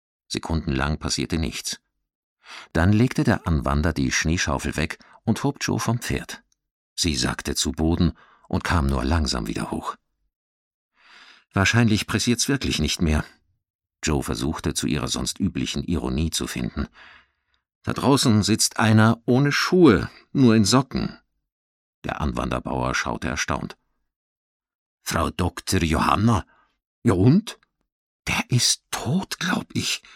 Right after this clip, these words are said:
„Du solltest die Polizei anrufen.“ Der Bauer hatte Joe noch immer fest umfasst und rief über den Hof: „Zehnter, Zehnter!“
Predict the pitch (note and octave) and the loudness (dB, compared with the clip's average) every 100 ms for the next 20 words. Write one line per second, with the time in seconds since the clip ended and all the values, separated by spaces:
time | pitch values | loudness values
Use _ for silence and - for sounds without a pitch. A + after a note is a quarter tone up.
0 | - - _ _ _ _ _ _ - B1+ | -20 -20 _ _ _ _ _ _ -8 -6
1 | D#2 F#2 G#2+ - - G2+ - C#3 E3 F#2+ | -4 -4 -4 -6 -2 -2 0 -2 -2 -2
2 | C2+ C2+ - C#2+ - _ _ _ _ _ | -2 -2 -2 -6 -8 _ _ _ _ _
3 | _ _ _ _ _ A#1+ A1+ C2+ D#2+ C#2 | _ _ _ _ _ -6 -2 0 0 0
4 | C2+ B1 C2+ D2 A#1+ - - E2+ D2+ - | -2 -4 -2 -2 -2 -6 -2 -2 -2 -2
5 | D2+ - B1 - D#2 - - - - - | -4 -4 -4 -4 -4 -4 -10 -20 -10 -6
6 | - E2+ F#2+ - C2 C2 C#2+ G2+ - - | -2 0 0 0 -4 -2 0 0 -2 -10
7 | _ _ _ - C3+ F3 A#3 B3+ - C#4 | _ _ _ 0 2 4 4 4 2 4
8 | C#4 - - - - - B3+ B3 A3 G3 | 6 6 4 0 2 4 4 4 4 4
9 | E3+ - | 2 0